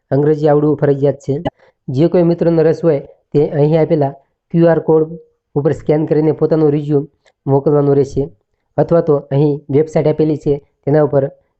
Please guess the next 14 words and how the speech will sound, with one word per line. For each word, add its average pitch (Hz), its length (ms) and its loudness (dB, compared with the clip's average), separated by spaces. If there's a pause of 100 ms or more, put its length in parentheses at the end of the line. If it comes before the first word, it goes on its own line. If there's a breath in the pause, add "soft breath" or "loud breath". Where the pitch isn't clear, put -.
(120)
સેન્ડ 147 180 2
કરવાનું 143 360 2
રહેશે. 135 320 -2 (840 soft breath)
ત્યારબાદ 165 360 2
જોઈએ 151 280 2 (640)
તો 151 80 2
electrical 170 500 0 (140)
maintenance 156 500 2
of 151 120 2
four 151 340 -2
M 165 140 2
W 160 280 2
electrical 156 480 2
supply, 143 400 -2